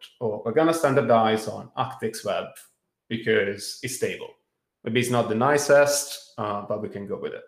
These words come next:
And so bi-, basically what we did, we built an ecosystem of internal libraries, uh, that made it very, very, very easy to stitch together a service, so that you would generally just write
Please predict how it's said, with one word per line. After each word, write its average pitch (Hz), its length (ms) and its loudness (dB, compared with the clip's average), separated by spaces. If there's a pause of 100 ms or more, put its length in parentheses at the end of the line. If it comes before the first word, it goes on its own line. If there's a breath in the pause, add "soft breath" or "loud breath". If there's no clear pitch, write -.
(1040 loud breath)
And 131 300 4
so 147 200 4
bi-, - 260 -4
basically 135 340 0
what 131 160 2
we 131 80 0
did, 135 160 0
we 117 100 0
built 160 440 4
an 123 100 6
ecosystem 117 640 0
of 104 80 -2
internal 107 420 0
libraries, 117 920 0
uh, 107 220 -2
that 113 100 0
made 120 160 4
it 113 120 0
very, 135 200 6
very, 113 220 4
very 107 240 -4
easy 107 580 -10
to 120 80 -10
stitch - 340 -6
together 85 360 -6
a - 80 -8
service, - 720 -10 (640)
so - 200 2
that 107 380 2
you 117 100 0
would 127 120 -4
generally 113 560 2
just - 380 -2
write 104 400 2